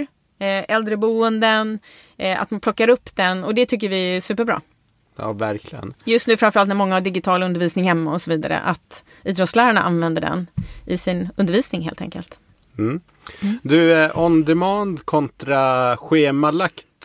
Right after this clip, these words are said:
Speaker 1: Mm.
Speaker 2: eh, träning, ser ni någon, ehm,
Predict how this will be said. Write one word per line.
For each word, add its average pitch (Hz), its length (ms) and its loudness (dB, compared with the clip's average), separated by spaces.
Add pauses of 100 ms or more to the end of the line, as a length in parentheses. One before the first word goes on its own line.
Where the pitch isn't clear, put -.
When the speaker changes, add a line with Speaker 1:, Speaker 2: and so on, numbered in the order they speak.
(120)
Speaker 1:
Mm. 277 280 4
Speaker 2:
eh, 107 280 -6
träning, 113 500 -2
ser 131 200 0
ni 131 140 0
någon, 123 380 -2
ehm, 117 560 -2